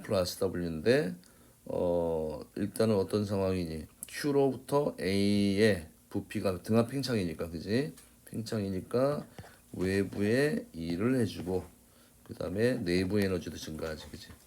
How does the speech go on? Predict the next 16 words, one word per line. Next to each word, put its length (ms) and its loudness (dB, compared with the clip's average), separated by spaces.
그러면 480 0
A가 720 4
B의 560 2
한 400 -2
일에다가, 1040 -2
그지? 320 -12
요거 240 -10
플러스에다가 1000 -2
A의 580 4
내부 340 4
에너지의 460 2
합과 440 -4
똑같다, 420 -6
이렇게 280 -8
해야 100 -6
되지. 300 -14